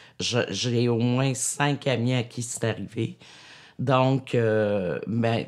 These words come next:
tout ce qu'elle a répondu, c'est, « Ben, on a le droit. »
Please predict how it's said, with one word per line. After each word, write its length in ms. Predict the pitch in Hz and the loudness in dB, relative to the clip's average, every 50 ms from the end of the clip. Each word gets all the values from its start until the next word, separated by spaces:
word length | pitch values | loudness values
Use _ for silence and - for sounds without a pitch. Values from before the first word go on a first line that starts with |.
| - | -8
tout 140 | - - 160 | -6 -4 -4
ce 120 | 151 - - | -4 -2 0
qu'elle 120 | - 143 | 2 2
a 80 | 127 120 | 2 2
répondu, 600 | 107 117 113 - - 110 104 90 87 - - - | 0 -2 -2 -2 -4 -4 -4 -4 -6 -8 -10 -8
c'est, « 260 | 160 - - 113 117 | -8 -4 -2 -2 0
Ben, 240 | 104 107 110 98 95 | 0 0 -2 0 0
on 140 | 98 104 107 110 | 0 0 0 0
a 60 | 117 | 0
le 60 | 107 | 2
droit. » 380 | - 107 110 - 101 101 98 | 0 -2 -2 0 -4 -4 -4